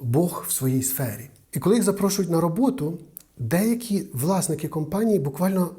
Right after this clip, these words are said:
відразу обмежують їхні повноваження, зав'язують очі, руки, ноги, розумієте? Вони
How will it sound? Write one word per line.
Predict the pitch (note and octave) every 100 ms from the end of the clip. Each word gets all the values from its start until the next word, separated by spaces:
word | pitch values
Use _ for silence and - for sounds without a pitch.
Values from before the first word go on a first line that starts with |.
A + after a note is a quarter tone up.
| - -
відразу | C3 D3+ F#3 G3 G3 -
обмежують | C#3 C3 F3+ E3+ F3 -
їхні | F3 D#3+
повноваження, | - C#3+ D3 D3+ A#2+ G#2 G#2
зав'язують | F#2 A2 B2+ G2+ A2+ - -
очі, | E3 D#3 C#3
руки, | A#2 C#3 F3+ - C#3 C3+ - -
ноги, | C3+ F3+ F#3+ C3+
розумієте? | C3 C3+ G3 - C#3+
Вони | C#3+ F#3